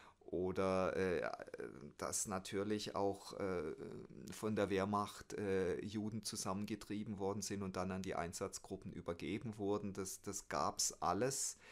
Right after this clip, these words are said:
Es ging sogar so weit, dass die Einsatzgruppen teilweise eben diese Massenerschießungen vorgenommen haben und dann, äh, normale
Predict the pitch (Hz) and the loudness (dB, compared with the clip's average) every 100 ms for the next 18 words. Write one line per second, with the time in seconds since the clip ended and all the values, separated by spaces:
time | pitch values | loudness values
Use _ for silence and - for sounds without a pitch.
0 | - - - - - - 107 - 139 143 | -18 -16 -18 -20 -4 0 2 4 4 6
1 | 131 123 120 - 123 151 151 151 151 123 | 8 10 10 8 8 12 12 12 10 6
2 | - 123 87 107 127 151 - - 135 147 | 6 6 6 6 6 4 4 2 2 2
3 | 135 127 120 120 120 117 117 92 107 110 | 0 4 4 4 2 2 4 4 2 0
4 | 107 104 95 - 107 107 98 98 - 90 | 0 0 -2 -6 -4 -2 2 0 0 -4
5 | 98 - 101 - 98 92 - 98 123 143 | -4 -4 -4 -4 -2 -2 0 0 2 0
6 | 139 139 135 127 123 123 110 107 101 101 | 0 0 2 4 4 2 -2 0 0 0
7 | 98 92 90 80 71 - - 95 98 104 | -2 -2 -2 -2 -6 -10 -6 6 8 8
8 | 95 82 101 117 113 110 95 - | 6 6 6 8 8 8 6 -2